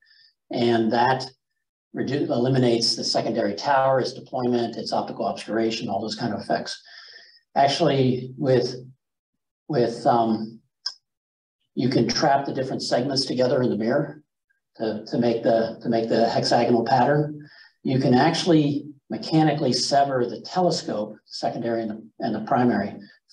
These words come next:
from the spacecraft, which the spacecraft's on the bottom there, and then it, the sun shield. Because what you can do is impart the forces and torques between the reaction wheels on the spacecraft to the telescope through ma-, electromagnetic,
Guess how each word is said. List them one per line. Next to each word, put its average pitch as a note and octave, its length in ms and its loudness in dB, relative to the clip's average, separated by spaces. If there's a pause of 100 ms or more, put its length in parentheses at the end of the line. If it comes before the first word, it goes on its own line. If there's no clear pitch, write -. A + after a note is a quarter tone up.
from C#3 380 2
the C3+ 80 -2
spacecraft, - 880 -2
which - 280 -12
the - 80 -14
spacecraft's - 500 -2
on A2 100 0
the G2+ 60 -2
bottom A2+ 300 2
there, A2 260 -2
and A#2+ 140 -6
then G#2+ 140 -6
it, G2 100 -12 (160)
the A#2 80 -8
sun A2 220 0
shield. G#2+ 380 -4 (540)
Because C#3 380 2
what C3 240 0
you B2+ 100 0
can B2 260 0
do C#3+ 380 4
is A#2 180 2
impart C3 540 -2
the - 120 -10 (120)
forces C3 480 0
and G#2 160 -4
torques - 580 0 (280)
between C3 560 2
the A2 100 4
reaction B2 460 2
wheels A#2 180 2
on A#2 100 2
the G#2 60 -2
spacecraft B2 720 -2 (420)
to C#3+ 180 2
the A#2+ 100 2
telescope B2+ 580 0
through A2+ 280 -2
ma-, A#2 80 -2
electromagnetic, A2+ 840 -4